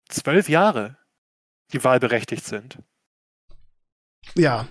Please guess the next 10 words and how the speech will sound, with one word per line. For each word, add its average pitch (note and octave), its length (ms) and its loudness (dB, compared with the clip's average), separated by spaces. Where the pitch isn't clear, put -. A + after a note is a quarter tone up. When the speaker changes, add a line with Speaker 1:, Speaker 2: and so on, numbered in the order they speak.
Speaker 2:
ja, A#3 240 0
stimmt, - 320 0
klar. E3+ 140 2
Speaker 1:
Von E3 120 2
Speaker 2:
Ja. F3+ 140 4
Speaker 1:
achtzehn D#3+ 400 2
bis D3+ 160 -6
dreißig. D3 680 0
Das, - 220 2
also, C#3+ 420 -2